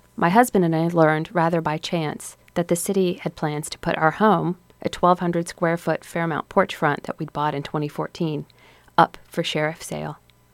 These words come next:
This was, to put it mildly, news to us. I believe my even-keeled husband's exact words were,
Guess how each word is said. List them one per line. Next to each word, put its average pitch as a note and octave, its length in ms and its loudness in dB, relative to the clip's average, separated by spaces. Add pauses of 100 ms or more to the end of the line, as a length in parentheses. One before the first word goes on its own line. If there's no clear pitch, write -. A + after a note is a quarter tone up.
(460)
This B3 240 8
was, G#3 560 8
to - 80 0
put F#3 160 6
it F3+ 80 6
mildly, E3+ 640 6 (280)
news E3+ 340 4
to - 160 -4
us. - 400 -4 (500)
I F#3 100 6
believe G#3 340 8
my F#3+ 120 8
even-keeled F#3+ 560 6
husband's E3+ 420 4
exact F3 460 0
words E3 340 2
were, C#3+ 320 0